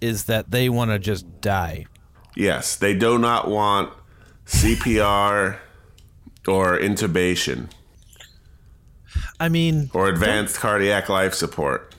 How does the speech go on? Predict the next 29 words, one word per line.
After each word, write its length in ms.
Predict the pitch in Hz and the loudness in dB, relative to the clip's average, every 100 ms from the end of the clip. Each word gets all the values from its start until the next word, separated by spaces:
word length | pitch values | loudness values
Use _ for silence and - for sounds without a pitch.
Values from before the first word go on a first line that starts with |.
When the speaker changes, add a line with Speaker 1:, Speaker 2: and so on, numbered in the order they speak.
| - - | -20 -6
Speaker 1:
don't 240 | 214 226 | -4 -2
you 200 | 175 175 | 0 0
and 120 | 165 135 | 2 2
I 180 | 131 147 | 2 2
have 160 | 139 | 2
intubation, 920 | 139 139 139 123 135 131 - 135 135 - - | 0 0 -2 0 0 0 -2 -2 -4 -6 -6
almost? 800 | 131 135 131 127 127 - - - - | -2 0 2 2 0 -4 -10 -14 -6
Like, 220 | 127 117 | -4 -2
we're 200 | 214 247 | -2 0
on 140 | 208 107 | 0 0
the 100 | 98 | -2
threshold 880 | - - 107 117 110 - 101 92 90 | -6 -4 0 0 0 -2 -2 -2 -2
of 80 | 90 | -2
intubation. 840 | 90 87 85 92 80 - - 85 - - - | -4 -4 -4 -4 -4 -6 -8 -10 -16 -20 -8
Speaker 2:
Uh, 500 | 143 113 127 123 104 - - - | -2 0 0 0 -4 -8 -12 -8
<laughs> 180 | 214 - | -6 -6
ki-, 720 | - - - - - - 160 | -10 -4 -2 0 -2 -2 0
yeah, 280 | 190 190 185 | 2 2 0
I 140 | 185 233 | 0 -4
see 220 | - 185 | -2 0
what 80 | 170 | 2
you're 180 | 139 117 | 2 2
getting 460 | 95 95 98 95 95 | 2 2 2 2 2
there. 420 | 95 92 - - - - - - | 2 2 -2 -10 -20 -20 -20 -6
I 160 | - 160 | -2 0
don't 160 | 165 131 | 0 0
know. 320 | 131 113 90 | 0 0 0
I 100 | 104 | 0
mean, 380 | 117 113 104 | 2 0 -2